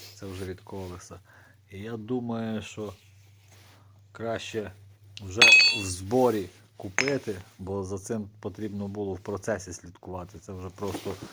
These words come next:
воно доїхало настільки, дивіться, дивіться, дивіться. Що краще, мабуть, це вже замінити. І воно по грошах... Ну, диви, диви, Вітьок.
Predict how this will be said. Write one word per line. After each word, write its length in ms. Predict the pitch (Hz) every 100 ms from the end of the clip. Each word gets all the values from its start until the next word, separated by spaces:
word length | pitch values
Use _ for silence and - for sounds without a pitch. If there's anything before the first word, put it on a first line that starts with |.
| - -
воно 260 | 104 107 95
доїхало 720 | 90 110 117 117 - 104 101
настільки, 460 | 104 98 123 - 101
дивіться, 400 | 104 95 - - _ _ _ -
дивіться, 340 | 87 85 - - - - - - - - - _ _ - -
дивіться. 440 | 90 87 82 - - _ _ - - - _ _ _ - - _ _ _ _ _ _ _ _ - -
Що 140 | 101
краще, 580 | 95 110 117 113 - 104
мабуть, 460 | 101 95 98 104 -
це 360 | - 107 107 98
вже 260 | 92 92 101
замінити. 640 | 95 98 101 104 101 110
І 280 | 104 113 113
воно 480 | 107 123 135 123 107 - - -
по 160 | - 113
грошах... 420 | 127 156 147 123
Ну, 260 | 120 110 92 -
диви, 240 | 98 101 98 - - _ _ _
диви, 260 | 95 92 90 _ _ 92
Вітьок. 280 | 85 90